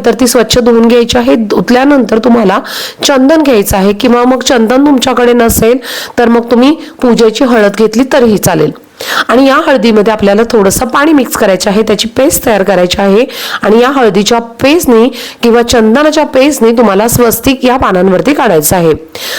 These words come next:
प्रत्येक पानांवरती तुम्हाला हे स्वस्तिक काढायचं आहे.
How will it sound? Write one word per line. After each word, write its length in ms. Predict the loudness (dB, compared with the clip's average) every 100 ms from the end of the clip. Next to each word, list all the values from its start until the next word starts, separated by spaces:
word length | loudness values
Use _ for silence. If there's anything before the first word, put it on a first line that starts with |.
| -12 -4
प्रत्येक 380 | -4 -2 -4 -2
पानांवरती 500 | 0 2 2 2 0
तुम्हाला 280 | 0 0 2
हे 120 | 0
स्वस्तिक 480 | 0 -2 0 -2 0
काढायचं 340 | -2 0 -2
आहे. 280 | -2 0